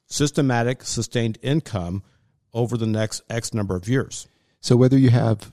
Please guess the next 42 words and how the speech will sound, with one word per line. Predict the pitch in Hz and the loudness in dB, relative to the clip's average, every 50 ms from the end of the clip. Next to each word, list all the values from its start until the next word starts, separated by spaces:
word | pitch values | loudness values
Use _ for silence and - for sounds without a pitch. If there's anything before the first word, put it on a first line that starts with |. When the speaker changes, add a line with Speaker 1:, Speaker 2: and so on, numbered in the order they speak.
| - - | -10 -2
Speaker 2:
um, | - 110 104 101 98 98 95 90 - - _ _ _ _ _ _ _ _ _ _ - - | 0 2 2 4 2 2 0 -2 -4 -12 _ _ _ _ _ _ _ _ _ _ -8 -2
a | - 104 | 2 4
hundred | 110 117 131 131 120 | 4 4 2 2 2
thousand | - 120 117 117 110 113 123 117 117 120 _ _ _ - | 2 2 2 2 2 2 0 0 0 -4 _ _ _ -4
or, | 110 110 104 - - _ - | -2 -2 -2 -2 -4 _ -4
or | 98 95 95 95 - - | -2 -2 0 -2 -2 0
a | - 98 | 2 4
million | 104 117 120 110 104 92 92 95 98 98 _ _ _ _ _ _ _ _ _ _ _ | 6 6 6 6 4 2 0 -2 -4 -6 _ _ _ _ _ _ _ _ _ _ _
to | - - - | -4 -4 0
put | - - 117 - - | 4 4 4 4 2
towards | - - 113 113 107 - - | 0 0 2 2 2 2 0
this | 113 101 - | 0 0 -2
type | - - 101 101 - | -2 -4 -4 -2 -2
of | 104 - | -4 -4
concept, | - - 117 117 - - 92 - - - | 0 0 0 0 2 0 -2 -2 0 -2
like, | 113 - | 0 0
a | 127 | 2
million | 127 135 143 147 131 117 | 2 4 4 4 4 4
dollars, | - 127 143 135 107 98 - | 4 2 2 2 2 2 2
this | - 131 - | 0 0 0
would | - - | 0 2
pay | - 123 120 | 2 4 4
a | 113 110 113 - _ - | 4 2 0 -2 _ 0
hundred | - 120 131 135 139 135 | 2 4 6 4 4 4
thousand | - 127 117 110 113 113 | 2 0 0 0 0 0
dollars | 110 110 107 110 110 104 | 2 2 4 4 2 4
a | 117 131 | 4 2
year | 120 101 101 95 80 - 95 - _ _ _ _ _ _ _ _ _ _ _ - | 4 4 4 2 2 0 -4 -8 _ _ _ _ _ _ _ _ _ _ _ 0
in | 120 120 | 4 4
income. | 127 147 156 143 - 95 98 101 - _ _ _ _ _ _ - | 6 4 4 4 2 0 0 0 -4 _ _ _ _ _ _ -10
It'd | - - | -6 0
pay | - 98 95 | 2 0 2
twenty-five | - - 107 107 90 - - 117 - | 2 4 4 4 4 4 2 0 0
thousand | - - 110 113 110 - 120 113 117 - _ _ _ _ _ _ _ - | 0 0 0 0 0 0 0 0 -2 -4 _ _ _ _ _ _ _ -6
quarterly. | - - 135 123 113 101 - - - - _ _ _ _ _ _ _ _ _ _ _ _ - - | 2 4 4 4 4 2 0 0 -4 -8 _ _ _ _ _ _ _ _ _ _ _ _ -4 0
Now, | 110 104 107 | 2 2 4
the | 101 104 104 | 4 4 4
only | 107 113 120 | 6 4 4
quarter | 113 - - 120 117 123 123 | 2 4 4 6 6 6 4
it | - - | 4 2
would | 120 117 - | 0 0 0
skip | - - 131 127 123 - - - | 0 2 2 2 2 0 -6 -16